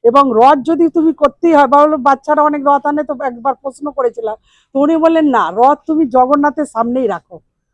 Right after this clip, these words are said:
উনি ওনার ইচ্ছা মতো চড়বেন, ঘুরবেন, কিন্তু উনি আমার বাড়ির বাইরে যাবেন না।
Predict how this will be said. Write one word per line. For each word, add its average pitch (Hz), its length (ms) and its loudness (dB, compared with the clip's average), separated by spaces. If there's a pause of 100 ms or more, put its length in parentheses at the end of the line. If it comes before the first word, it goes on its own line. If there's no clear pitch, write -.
(140)
উনি 269 160 0
ওনার 294 320 0
ইচ্ছা 262 280 -10
মতো 277 240 -4
চড়বেন, 254 460 -4
ঘুরবেন, 196 360 -6
কিন্তু 247 380 -8 (280)
উনি 302 220 0
আমার 262 320 0
বাড়ির 220 340 -4
বাইরে 220 280 0
যাবেন 156 300 -10
না। 151 120 -20